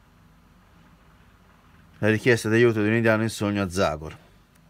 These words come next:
Ok, questa storia non dovrebbe durare tantissimo, ragazzi, e quindi credo che finirà nelle prime pagine del prossimo albo.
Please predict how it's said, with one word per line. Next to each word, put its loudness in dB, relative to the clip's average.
Ok, -2
questa -2
storia 4
non 2
dovrebbe 2
durare 2
tantissimo, -4
ragazzi, -2
e 0
quindi -2
credo 2
che 2
finirà 4
nelle 0
prime 0
pagine 4
del 0
prossimo 0
albo. 2